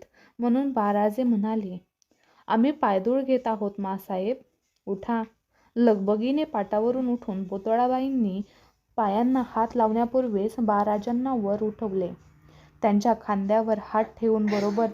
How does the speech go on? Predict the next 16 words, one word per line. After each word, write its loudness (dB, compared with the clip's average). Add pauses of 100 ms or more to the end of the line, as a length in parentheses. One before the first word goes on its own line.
चालत 0
नेऊन 0 (320)
त्यांना 2
मंचकावर 0
बसवले. -4 (680)
देवाऱ्यासमोर 2 (460)
सुंठ 0 (360)
साखरेचा 2
प्रसाद -2 (220)
आणि 0 (120)
एक -2
फूल -6
उचलून -4
त्या -2
बाळराजांजवळ 0
आल्या -6